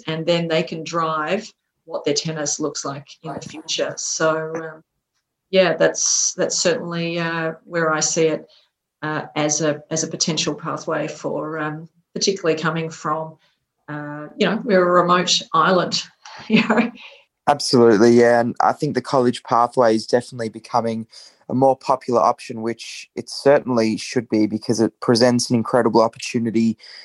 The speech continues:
Speaker 2: for aspiring players, especially, uh,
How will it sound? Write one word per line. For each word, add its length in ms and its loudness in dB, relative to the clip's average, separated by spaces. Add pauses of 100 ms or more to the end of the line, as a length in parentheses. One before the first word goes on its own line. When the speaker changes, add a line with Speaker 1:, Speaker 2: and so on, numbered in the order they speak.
(180)
Speaker 2:
for 140 2
aspiring 580 2
players, 560 -2
especially, 880 -6
uh, 280 0